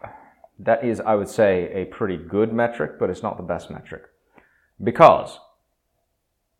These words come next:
every machine intelligence that we have today is completely limited by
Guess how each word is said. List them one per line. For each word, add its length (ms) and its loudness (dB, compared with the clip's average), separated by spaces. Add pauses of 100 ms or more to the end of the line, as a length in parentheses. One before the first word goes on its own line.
(240)
every 420 6
machine 500 -2
intelligence 580 -6
that 120 -10
we 80 -12
have 220 -4
today 380 -6 (1300)
is 160 -2
completely 640 -2
limited 600 -4 (640)
by 680 4